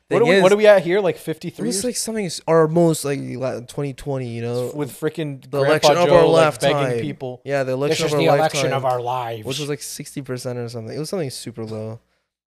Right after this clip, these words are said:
Speaker 1: Uh, but they average around high eighties, mid eighties.
Speaker 2: Turkey?
Speaker 1: Yeah.
Speaker 2: Okay.
Speaker 1: They're very, apparently they're very political.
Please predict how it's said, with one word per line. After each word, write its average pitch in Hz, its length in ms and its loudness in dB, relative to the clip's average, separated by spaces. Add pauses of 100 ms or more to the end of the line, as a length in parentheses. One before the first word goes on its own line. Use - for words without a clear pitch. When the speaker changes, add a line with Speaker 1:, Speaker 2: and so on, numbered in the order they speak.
(140)
Speaker 1:
Uh, 135 260 -2
but 147 180 -2
they 180 100 2
average 139 320 -2
around 113 280 -8
high 113 200 -10
eighties, 113 480 -10
mid 113 100 -10
eighties. 107 580 -14 (120)
Speaker 2:
Turkey? 254 420 -8
Speaker 1:
Yeah. 120 340 -8
Speaker 2:
Okay. 131 260 -8
Speaker 1:
They're 135 100 -4
very, 131 260 -4
apparently 123 440 -6
they're 120 100 -8
very 117 180 -10
political. 117 560 -12